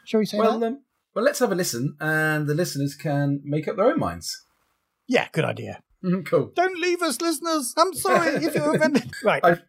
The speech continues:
Speaker 2: I'm sure they won't be offended 'cause they know full well that our hearts are in the right place, even if, even if we might stumble once in a while.
Speaker 1: Last episode, I was challenged to imagine the Three World Empire's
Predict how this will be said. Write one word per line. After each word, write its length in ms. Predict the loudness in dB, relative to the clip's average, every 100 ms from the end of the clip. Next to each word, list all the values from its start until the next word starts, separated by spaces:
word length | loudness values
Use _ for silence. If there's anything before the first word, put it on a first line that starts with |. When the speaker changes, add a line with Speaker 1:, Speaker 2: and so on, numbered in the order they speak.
| -4
Speaker 2:
I'm 100 | -2
sure 220 | 2 4
they 100 | 4
won't 200 | 2 -4
be 80 | -4
offended 440 | 0 0 0 -4 -4
'cause 140 | -4
they 160 | -2 -2
know 200 | 0 -2
full 220 | -6 -4
well 300 | 0 0 0
that 160 | -4 -8 _ _
our 200 | 0 0
hearts 480 | -2 -2 0 0 -2
are 60 | -6
in 80 | -2
the 60 |
right 220 | 2 2
place, 360 | 2 -2 -2 -4
even 200 | -2 0
if, 320 | 0 -2 -10 -16 -20 -20 -14 -14 -14 _
even 240 | -4 -2 0
if 80 | 0
we 60 |
might 240 | 0 -2 0
stumble 340 | -2 0 0
once 160 | -2 -2
in 60 |
a 40 | 0
while. 200 | 0 0
Speaker 1:
Last 400 | 0 0 0 -2
episode, 640 | -4 -2 -4 -2 0 0 -4 -16 _ -2
I 160 | 0
was 240 | 0 -2 -6
challenged 800 | 0 0 2 -2 -2 -2 -4 -8 _
to 100 | -4 -2
imagine 560 | 0 0 0 0 0
the 120 | -2
Three 440 | -6 -6 -2 -2 0
World 400 | 0 0 0 -2 -4
Empire's 760 | -2 -2 -2 0 0 -2 -4